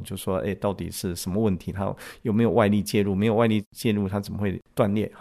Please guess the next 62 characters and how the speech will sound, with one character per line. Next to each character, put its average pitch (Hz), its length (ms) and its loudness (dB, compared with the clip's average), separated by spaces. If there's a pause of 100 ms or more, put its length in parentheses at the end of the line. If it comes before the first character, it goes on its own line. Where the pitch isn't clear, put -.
(120)
那 101 120 0
是 95 200 -2
一 92 80 -2
个 87 200 -4
伊 117 120 2
万 113 140 6
里 85 120 0
青 - 240 -6
花， 95 240 -2
十 - 160 -10
七、 101 380 -4
十 - 140 -16
八 95 180 -2
世 - 160 -6
纪。 85 220 -8 (460)
所 - 140 0
以 180 60 0
我 143 180 6
们 135 100 4
后 170 200 4
来 117 140 6
呢， 110 160 6
就 120 140 0
是 104 440 2
做 113 180 0
一 110 60 2
些 104 180 -2
研 90 240 0
究， 101 280 -2 (100)
当 101 120 0
然 98 80 0
想 92 160 -2
要 98 60 0
了 92 180 0
解 90 200 -2
它 95 120 -4
到 98 160 -2
底 80 320 -6
成 98 220 -4
分 113 160 2
上、 98 200 0
结 90 200 -2
构 101 180 -2
上 92 240 -2 (200)
有 85 180 -6
什 - 100 -8
么 87 100 -2
不 98 140 -2
同， - 240 -6 (280)
所 - 180 -2
以 104 60 2
我 92 100 0
们 90 280 0
也 87 240 0
做 98 200 -2
了 92 60 2
一 92 60 0
些 98 140 -2
比 - 140 -8
较 92 180 -2
研 85 180 -6
究。 - 220 -2